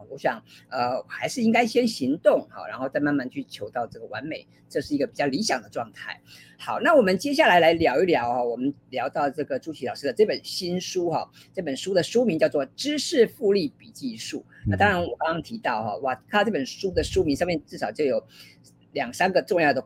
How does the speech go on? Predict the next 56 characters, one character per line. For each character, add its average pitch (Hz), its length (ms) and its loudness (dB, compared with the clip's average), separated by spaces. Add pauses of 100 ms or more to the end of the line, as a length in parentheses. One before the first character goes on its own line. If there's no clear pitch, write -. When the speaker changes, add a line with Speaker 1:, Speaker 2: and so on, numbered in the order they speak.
Speaker 1:
关 208 260 4
键 214 240 4
字 160 220 -6
嘛， 110 140 -8 (100)
第 202 100 0
一 226 40 2
个 180 100 2
是 190 120 -2
笔 120 180 -10
记 165 180 -8
术， 165 340 -2 (140)
再 175 80 2
来 139 120 2
就 139 100 -2
是 135 120 -8
知 185 220 -12
识 180 240 -2
复 127 260 -10
利。 123 200 -6
那 165 100 -2
当 147 160 2
然 131 240 -2
我 107 100 -8
们 123 120 -4
都 196 100 2
知 220 140 -6
道 220 160 4
知 - 260 -8
识 254 160 -2
就 208 140 4
是 185 140 -2
力 180 240 -2
量， 139 280 0
我 107 80 -6
们 151 100 -2
也 185 120 2
知 - 180 -12
道 131 260 -2 (320)
知 185 240 -4
识 180 320 -2
哈， 123 140 0
可 131 140 -2
以 - 20 -2
让 131 120 2
我 123 40 -6
们 113 180 -10 (100)
有 98 180 -10
这 - 100 -18
个 117 100 -12
产 - 240 -10
生 139 260 -2
复 131 260 -8
利 135 200 -4
哈。 110 140 -8
所 247 140 2
以 285 160 2